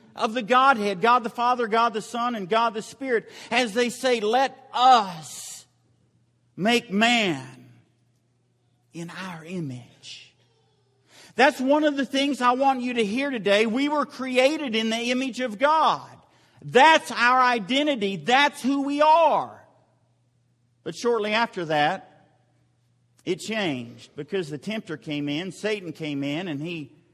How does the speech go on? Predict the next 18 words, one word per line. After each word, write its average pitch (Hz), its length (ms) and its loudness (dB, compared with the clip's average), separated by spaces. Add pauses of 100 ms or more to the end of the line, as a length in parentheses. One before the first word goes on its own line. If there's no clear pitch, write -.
(500)
he 208 200 -6
tempted 226 420 -4
Adam 202 340 2
and 180 120 -4
Eve, 220 520 -6
and 151 140 -6
he 214 160 -6
sold 233 540 0
them 202 200 -4
a 180 80 0
lie 202 640 0
and 165 140 -8
said 202 240 -8
that 175 160 -8
the 156 60 -16
path 214 420 -4
to 185 100 -10
God 180 580 0